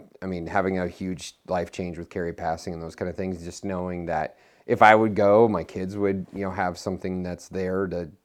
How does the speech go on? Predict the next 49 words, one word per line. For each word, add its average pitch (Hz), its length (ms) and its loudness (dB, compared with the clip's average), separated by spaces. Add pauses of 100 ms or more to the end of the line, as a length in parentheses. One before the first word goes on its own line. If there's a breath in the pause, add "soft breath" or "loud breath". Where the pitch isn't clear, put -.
(140)
to - 100 -18
be 90 160 -10
supportive. 90 720 -4 (400 soft breath)
Um, 85 580 -2
but 98 100 2
also 101 280 6
knowing 90 340 -4
that, 78 160 -6 (260)
you 76 360 -12
know, 80 280 -10
I 101 120 0
feel 92 180 -4
comfortable 80 520 -8
with 80 160 -10
what 71 100 -12
my 98 180 4
financial 78 500 -6
future - 360 -12
looks - 260 -10
like 53 220 -8
too. 101 340 -2
So 80 360 -2 (420 loud breath)
if - 180 0
I 87 80 2
have 85 220 0
to 90 80 -8
go, 85 340 -4 (160)
you 90 120 -8
know, 80 260 -10 (560)
uh, 60 180 -14 (200)
you 92 100 -8
know, 80 120 -6
can't - 260 -6
work 92 340 -2
anymore 82 720 -8
or 82 300 -4
wanna 92 200 -4
retire 87 520 0
at 85 100 -2
a 87 60 -4
decent 85 420 -10
age, 78 380 -12
those 85 180 -10
kind 82 160 -14
of 80 80 -16
things 78 220 -14
to - 120 -14
enjoy 131 280 -2
it, 85 320 0